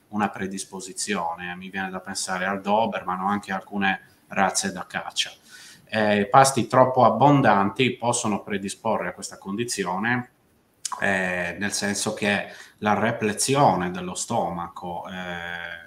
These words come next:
soprattutto se avviene in maniera rapida e quindi con l'ingestione anche di aria,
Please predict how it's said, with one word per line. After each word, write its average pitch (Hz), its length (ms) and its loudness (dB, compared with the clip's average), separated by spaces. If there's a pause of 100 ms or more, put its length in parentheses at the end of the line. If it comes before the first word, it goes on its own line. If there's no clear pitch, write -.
(220)
soprattutto 110 600 -8
se 92 180 -2
avviene 98 680 2
in 95 120 -6
maniera 101 400 2
rapida 98 500 2
e 87 60 -12
quindi 98 300 -2
con 107 200 -6
l'ingestione 98 760 -2
anche 101 260 -4
di 117 140 0
aria, 101 500 0